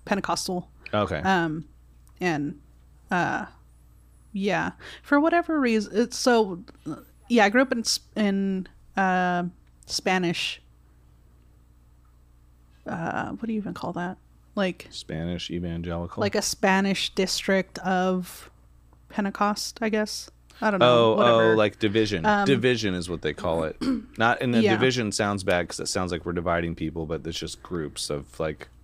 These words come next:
Speaker 2: similar, like-minded groups. Yeah.
Speaker 1: Yeah. Um, but th-, things just felt more strict.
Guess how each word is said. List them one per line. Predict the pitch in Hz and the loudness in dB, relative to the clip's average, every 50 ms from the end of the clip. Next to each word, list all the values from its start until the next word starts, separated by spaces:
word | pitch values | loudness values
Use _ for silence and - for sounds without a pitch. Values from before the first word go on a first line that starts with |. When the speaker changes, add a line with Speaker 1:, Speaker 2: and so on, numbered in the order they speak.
| - - - - | -20 -20 -18 -12
Speaker 2:
similar, | - - - - 92 87 85 82 80 80 | -10 -8 -6 -4 -4 -4 -4 -4 -4 -4
like-minded | 82 80 78 73 - - 80 78 76 76 76 | -4 -6 -6 -8 -8 -10 -10 -8 -8 -10 -12
groups. | - - 71 69 - - - - | -12 -12 -14 -14 -12 -14 -12 -10
Yeah. | 57 55 57 - - - - - - - - - - - - - - - - - - - - - - - - - - | -10 -12 -12 -14 -18 -20 -20 -20 -20 -20 -20 -20 -20 -20 -20 -20 -20 -20 -20 -20 -20 -20 -20 -20 -20 -20 -20 -12 -6
Speaker 1:
Yeah. | - 214 196 180 202 180 - - - - - - - - - - - | -4 -2 -2 -2 -4 -10 -14 -20 -20 -20 -20 -20 -20 -20 -18 -8 -2
Um, | - 220 214 208 202 196 190 190 180 - - - - | 0 2 2 2 0 -2 -4 -6 -8 -10 -10 -2 0
but | 247 233 180 196 | 0 0 0 -2
th-, | - - - - 208 | -10 -14 -14 -16 -8
things | - - 240 247 269 254 | -4 0 0 2 2 0
just | 254 269 240 - - | 0 -2 -2 -4 -2
felt | - - 196 190 190 - - - | 0 2 2 2 0 -2 -6 -4
more | - 208 196 190 185 175 170 | 0 0 2 2 2 0 -2
strict. | - - - - - 190 175 190 - - - - - | -2 -4 -4 -4 -2 -2 -2 -2 -4 -8 -14 -14 -14